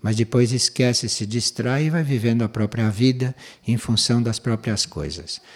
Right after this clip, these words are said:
Mas à medida que o ser vai evoluindo, à medida que a mônada, que a alma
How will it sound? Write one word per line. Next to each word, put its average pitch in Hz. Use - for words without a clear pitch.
Mas 160
à 196
medida 135
que -
o 104
ser 101
vai 98
evoluindo, 127
à 95
medida 110
que 110
a 98
mônada, 107
que -
a 107
alma 104